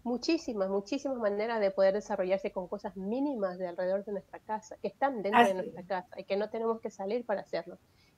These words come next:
Speaker 1: Y,
Speaker 2: Así
Speaker 1: y otra
Speaker 2: es.
Speaker 1: cosa es que si hay miedo, salgan con el miedo,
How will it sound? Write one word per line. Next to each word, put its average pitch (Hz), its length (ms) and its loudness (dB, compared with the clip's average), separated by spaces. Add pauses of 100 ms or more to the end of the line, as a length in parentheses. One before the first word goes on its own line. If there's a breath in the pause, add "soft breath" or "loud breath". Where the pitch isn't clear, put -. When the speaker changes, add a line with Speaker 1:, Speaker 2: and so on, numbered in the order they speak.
Speaker 1:
Y, - 100 2
Speaker 2:
Así 226 340 6
Speaker 1:
y 262 60 6
otra 294 160 4
Speaker 2:
es. 285 80 -4
Speaker 1:
cosa 294 280 2
es 269 180 0
que 262 260 2 (260)
si 247 220 0
hay 277 120 6
miedo, 233 440 4
salgan 302 320 4
con 294 180 6
el 285 100 4
miedo, 185 420 4